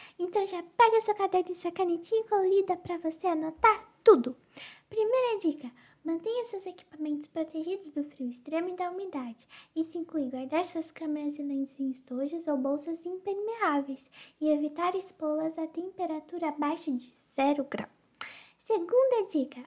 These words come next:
use filtros de proteção para proteger as suas lentes do gelo, do frio, da sujeira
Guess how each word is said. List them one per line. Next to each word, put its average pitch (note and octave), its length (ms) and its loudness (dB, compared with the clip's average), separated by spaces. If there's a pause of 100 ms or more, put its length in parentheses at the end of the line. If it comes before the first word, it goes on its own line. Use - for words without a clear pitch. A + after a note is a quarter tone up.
(140)
use A#4 420 8
filtros G4+ 380 2
de F4 100 -4
proteção G#4+ 600 0
para D#4+ 160 -14
proteger D4 540 -6
as C#4+ 120 -2
suas C#4+ 300 -2
lentes A#3+ 380 -4
do D#4+ 140 -6
gelo, F4 480 0
do D#4 180 -4
frio, D#4+ 300 -4
da C#4+ 160 -2
sujeira C#4 520 -4